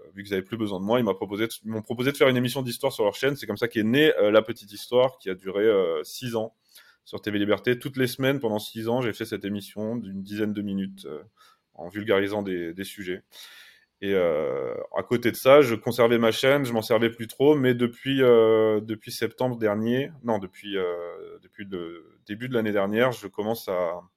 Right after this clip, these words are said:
je la reprends en main et là, je propose, euh, mes contenus sur ma propre chaîne avec un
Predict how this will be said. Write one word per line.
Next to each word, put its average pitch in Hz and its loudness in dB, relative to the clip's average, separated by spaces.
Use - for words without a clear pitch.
je 101 -4
la 101 8
reprends 120 6
en 123 6
main 123 6
et 101 0
là, 110 6
je 113 -2
propose, 113 -4
euh, 90 -4
mes 113 0
contenus 117 -6
sur 107 -6
ma 101 -2
propre 95 -8
chaîne 120 -2
avec 113 4
un 104 2